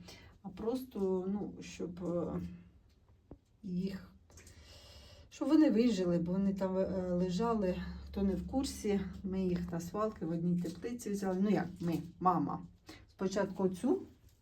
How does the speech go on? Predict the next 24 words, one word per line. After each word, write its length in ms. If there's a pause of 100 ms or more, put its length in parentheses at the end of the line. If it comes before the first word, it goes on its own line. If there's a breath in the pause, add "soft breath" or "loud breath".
(1300 loud breath)
красуню 540
взяла, 580
а 100
потім 400
через 280
тиждень 600
получилось 440
так, 220
що 140
ми 120
вернулися 680
туди, 340
і 40
вона 460
там 260
тоді 280
шістнадцять 840
орхідей 520
взяла. 400 (100)
То 180
от, 260
о, 160
в 300
Іринки 680